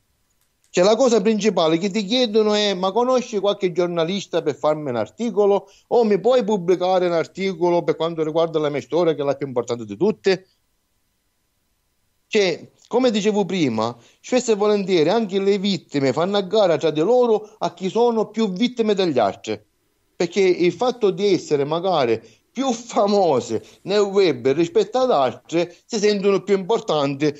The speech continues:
o secondo loro, solo per essere famose, gli liberano la bambina e il bambino, chi che sia.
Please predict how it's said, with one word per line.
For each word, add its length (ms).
o 140
secondo 480
loro, 500
solo 440
per 160
essere 340
famose, 480
gli 160
liberano 720
la 140
bambina 500
e 40
il 60
bambino, 440
chi 140
che 120
sia. 320